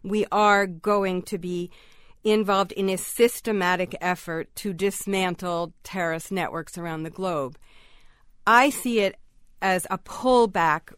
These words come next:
from an overt military response.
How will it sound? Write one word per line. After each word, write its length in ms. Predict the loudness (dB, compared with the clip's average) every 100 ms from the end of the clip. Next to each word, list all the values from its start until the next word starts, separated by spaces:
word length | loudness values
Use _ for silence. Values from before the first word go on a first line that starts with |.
| -20
from 720 | -20 -6 0 0 0 -2 -6 -10 -10
an 100 | -8
overt 540 | -4 -4 -4 -4 -6 -6
military 640 | -6 -6 -8 -10 -10 -8
response. 800 | -10 -14 -12 -12 -12 -14 -20 -20